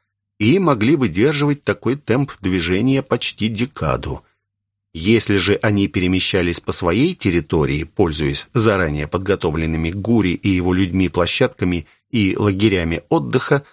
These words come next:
с высланными вперед обозами, то скорость передвижения сфорцевских полков могла превысить и пятьдесят лиг в сутки. Они совсем чуть-чуть не дотягивали до скорости суворовцев. Но Олег рассчитывал,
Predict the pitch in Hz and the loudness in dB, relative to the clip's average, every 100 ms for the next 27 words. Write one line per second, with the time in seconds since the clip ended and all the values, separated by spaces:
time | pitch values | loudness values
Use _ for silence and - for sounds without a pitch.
0 | _ _ _ - 131 127 120 113 113 107 | _ _ _ -2 0 2 2 2 2 0
1 | - 110 110 117 107 107 101 101 101 - | 0 0 2 0 0 2 2 2 0 0
2 | 104 - - 160 175 147 - - 147 143 | 0 0 0 0 2 -2 -8 -2 -2 2
3 | 147 127 143 143 139 139 - - 135 - | 0 2 2 2 2 0 -2 0 0 0
4 | 127 - 127 - 123 120 - 123 - 87 | -4 -2 -4 -2 0 0 0 -2 0 -2
5 | 82 101 143 98 87 113 - - - 135 | 0 -2 -2 -2 0 0 -2 -6 -4 -4
6 | - 135 98 147 - 101 127 139 120 - | -2 -6 -2 -2 0 0 0 -2 -4 -6
7 | - - 82 - - - _ _ _ _ | -6 -6 -6 -10 -12 -12 _ _ _ _
8 | _ _ 98 107 123 113 135 127 147 143 | _ _ 2 4 4 2 2 2 -2 0
9 | 170 156 - 104 98 95 110 113 110 107 | 0 0 0 2 0 2 0 0 0 0
10 | 95 98 - 90 85 - - - 123 110 | 0 0 0 -4 -2 -4 -4 -2 0 0
11 | 73 73 - 90 - _ _ _ _ - | -2 -4 -4 -6 -10 _ _ _ _ 2
12 | 143 175 117 127 143 95 87 135 139 135 | 4 4 4 0 0 -2 -2 -2 0 0
13 | 120 | 0